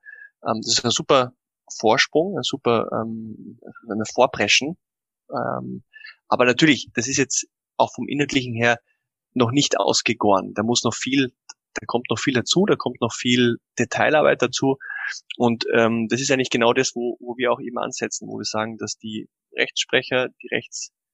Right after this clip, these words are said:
ähm, also die, die, die Gesetze sozusagen basteln und bauen, ähm, da mitmachen und schauen, okay, wo steht denn die Industrie denn noch? Ja, also es, das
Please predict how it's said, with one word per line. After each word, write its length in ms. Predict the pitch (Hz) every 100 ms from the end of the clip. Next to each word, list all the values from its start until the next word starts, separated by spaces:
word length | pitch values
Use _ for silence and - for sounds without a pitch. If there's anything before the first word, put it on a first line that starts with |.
| _ _ - -
ähm, 400 | 113 113 110 110 -
also 140 | 110
die, 140 | 131
die, 120 | 113 113
die 200 | 113 - -
Gesetze 380 | 110 117 117 127
sozusagen 440 | - - - 107
basteln 380 | - 110 - 151
und 120 | 123
bauen, 280 | 107 104 156 - - - - - -
ähm, 280 | 117 120 117 -
da 80 | 123
mitmachen 400 | 143 - 110 120
und 100 | 113
schauen, 220 | 107 123
okay, 160 | 127 120
wo 120 | 127
steht 240 | - 139
denn 80 | 143
die 120 | 120
Industrie 360 | 110 110 - 120
denn 120 | 107
noch? 240 | 131 -
Ja, 260 | 104 107 139
also 240 | 123 113
es, 280 | 110 - -
das 360 | 117 - - -